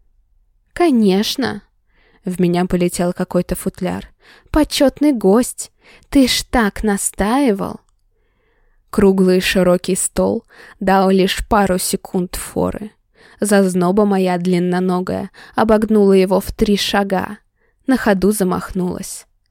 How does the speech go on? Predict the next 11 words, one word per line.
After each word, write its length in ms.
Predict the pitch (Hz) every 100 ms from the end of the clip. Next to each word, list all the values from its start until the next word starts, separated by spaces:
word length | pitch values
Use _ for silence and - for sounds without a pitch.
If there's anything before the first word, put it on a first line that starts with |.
| -
Быстро. 640 | 190 175 175 - - - - _ _ - -
Я 300 | 285 285 254
чудом 580 | - - 285 254 185 175
успел 520 | 180 - 196 185 190
руку 300 | 190 185 180
переловить. 840 | - 180 180 - - 190 - - _ _ _ _
И 160 | 196 196
полька 460 | - 185 214 -
полетела 600 | - 180 185 - 180 175
в 100 | 180
меня, 440 | 185 185 180 190